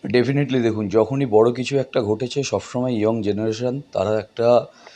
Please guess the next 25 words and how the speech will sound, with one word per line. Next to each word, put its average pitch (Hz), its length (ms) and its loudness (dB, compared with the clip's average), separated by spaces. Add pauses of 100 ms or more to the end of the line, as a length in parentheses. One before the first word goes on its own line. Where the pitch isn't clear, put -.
(180)
তাদের 120 240 6
নতুন 123 520 4
জাগরণ 123 420 4
তারা 135 180 2
দেখিয়েছে, 98 520 -6 (360)
ওটা 110 140 2
তারপরেই 107 420 2
ঘটেছে। 95 420 -8 (420)
সুতরাং 139 600 4
আজকে 117 540 4
ভারতবর্ষের 117 580 2
স্বাধীনতা 127 520 2
থেকে 131 200 0
শুরু 120 260 -4
করে 127 200 0
সমস্ত 117 420 -2
কিছুই 135 320 0
আজকে 104 260 2
কিন্তু 123 300 -4 (100)
ইয়ং 113 240 2
জেনারেশনের 107 560 -2
হাত 98 260 -4
ধরেই 123 260 0
এসছে। - 340 -6 (480)
আজকে 120 680 2